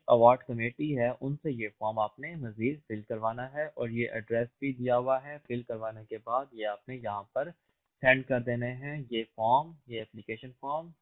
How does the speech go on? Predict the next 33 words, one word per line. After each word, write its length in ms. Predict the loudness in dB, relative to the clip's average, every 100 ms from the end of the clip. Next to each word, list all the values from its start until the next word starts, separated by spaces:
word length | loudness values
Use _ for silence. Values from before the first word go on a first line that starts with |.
| _ 10
और 400 | 12 12 8 2 6
आपने 640 | 6 4 -6 -8 -10 -12
ये 160 | -6 -4
वाला 160 | -4 -10
application 360 | -12 -20 -20 -6
form 220 | -4 -4
और 120 | -4 -8
जो 80 |
साथ 240 | -4 -4 -2
साथ 160 | -6
जो 100 | -10
चीज़ें 280 | -12 -14 -16
साथ, 220 | -10 -10 -10 _ -8
अ, 100 | -6
लगानी 420 | -6 -6 -6 -6
है, 300 | -8 -10 -10 -14 _ _ -6
वो 60 | 2
मैं 100 | 2
आपको 240 | 2 -2
साथ 180 | -8 -8
साथ 140 | -8
बताता 360 | -10 -8 -4 -4
गया 220 | -4 -8
हूँ, 400 | -8 -10 -12 -8
वो 180 | 0 6
आपने 360 | 6 6 -2 -14
साथ 320 | 0 2 2 -2
यहाँ 260 | -14 -10 -10
पर 240 | -8 -10 -8
इस 100 | -10 -8
address 340 | -10 -4 -4 -4
पर 400 | _ -10 -10 -12
इनको 540 | -14 -14 -4 -2 -2